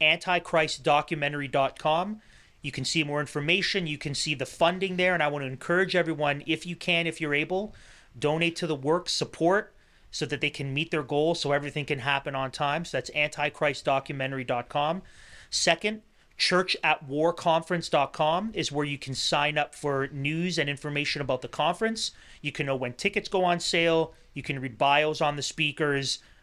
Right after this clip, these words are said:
see the trailer, really, really good stuff.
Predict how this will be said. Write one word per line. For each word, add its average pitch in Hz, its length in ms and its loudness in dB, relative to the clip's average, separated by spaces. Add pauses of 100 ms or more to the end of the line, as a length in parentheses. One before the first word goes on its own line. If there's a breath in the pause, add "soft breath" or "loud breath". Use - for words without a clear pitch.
(480 soft breath)
see - 220 0
the 156 100 0
trailer, 151 420 2
really, 156 260 0
really 143 240 -2
good 131 220 -2
stuff. - 440 -2